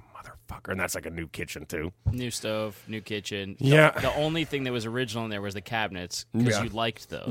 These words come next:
Speaker 1: Yeah.
Speaker 2: Yeah.
Speaker 1: <laughs>
Speaker 2: And, uh,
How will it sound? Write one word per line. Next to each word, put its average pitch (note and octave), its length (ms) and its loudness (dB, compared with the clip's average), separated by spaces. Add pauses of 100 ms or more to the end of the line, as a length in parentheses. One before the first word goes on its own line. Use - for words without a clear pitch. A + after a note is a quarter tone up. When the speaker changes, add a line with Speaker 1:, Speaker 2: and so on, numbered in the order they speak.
Speaker 1:
Yeah. D#3 260 6 (360)
Speaker 2:
Yeah. - 260 -4
Speaker 1:
<laughs> - 60 -2 (800)
Speaker 2:
And, F2 360 -4
uh, D#2+ 340 -2